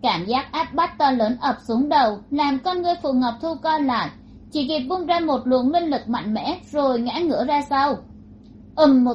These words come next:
tiếng, Phù Ngọc Thu rơi thẳng xuống hồ. Ác Long tạo ra một vỏ bọc hộ thân chịu đòn Phù Ngọc Thu.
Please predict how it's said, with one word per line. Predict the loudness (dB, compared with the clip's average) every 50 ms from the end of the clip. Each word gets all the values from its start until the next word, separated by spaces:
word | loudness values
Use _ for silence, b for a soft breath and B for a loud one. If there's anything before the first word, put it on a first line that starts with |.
| -2 -4
tiếng, | -4 -4 -4 -4 -6 -8 -8
Phù | -6 -2
Ngọc | -2 -2 -2 -2
Thu | -4 -6 -4
rơi | -4 -4 -4 -4
thẳng | -6 -6 -8 -8
xuống | -8 -6 -2 -2 -2
hồ. | 0 0 0 0 -2 -2 -6 -16 -20 -20 -20 -20 B B B B B B -20 -18 -8
Ác | -6 -6 -4 2
Long | 2 2 2 2 0
tạo | -2 -2 -2 0 -2
ra | -2 0
một | 0 0 0 -2 0
vỏ | -2 -2 0 0
bọc | -2 -4 -4 -4
hộ | -6 -6 -6
thân | -2 -2 0 2 2 0
chịu | 0 -4 -6 -4
đòn | -2 -2 -2 -4 -6 -4
Phù | -6 -6 -6
Ngọc | -6 -8 -10 -8 -6
Thu. | -2 0 0 -2 -2